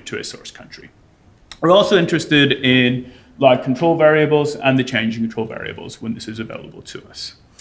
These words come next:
And so what we're trying to estimate is, um, is migration from an origin, sorry, to a destination country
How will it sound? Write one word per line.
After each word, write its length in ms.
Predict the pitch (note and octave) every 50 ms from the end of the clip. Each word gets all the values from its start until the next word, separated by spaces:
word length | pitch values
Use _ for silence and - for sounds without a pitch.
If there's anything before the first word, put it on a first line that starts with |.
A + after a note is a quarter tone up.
| - - - - - - -
And 120 | - D#3 D3+
so 80 | F#3+
what 140 | F#3 G3+ G3+
we're 80 | A3+ A3
trying 240 | A3 A#3 A3 G#3
to 120 | G3 - -
estimate 680 | D3+ D3+ - - - C3+ B2+ A#2+ A#2+ A#2 - - - _ _ _ _ _ _ _ _ _ -
is, 560 | C#3 C#3 C3+ C3 C3 B2+ B2 - - - - - - - - _ _ - - - - - - - - _ _ - - - - - - - - _ _ _ _ _ _ -
um, 680 | B2 B2 B2 B2 B2 A#2+ A#2+ B2 A#2+ B2 B2 A#2+ - - - - - _ _ _ _ _ _ _ _ - - - - - -
is 100 | - C#3+
migration 760 | E3 D3+ C#3 C#3 D#3+ F3+ F#3 - G#3+ G3+ G3 - - - - - -
from 160 | - D3+ C#3
an 80 | C3+
origin, 540 | - - D3 F3 F#3 F3 F#3 F3+ F3+ E3+ -
sorry, 340 | - - E3 C#3+ C3+ B2+ -
to 120 | - G3+
a 40 | G3
destination 540 | F3+ F3 D#3 D3+ - D#3 C3+ C3 C3 - B2
country 440 | - C3 A#2 A2+ - A2+ A#2 A#2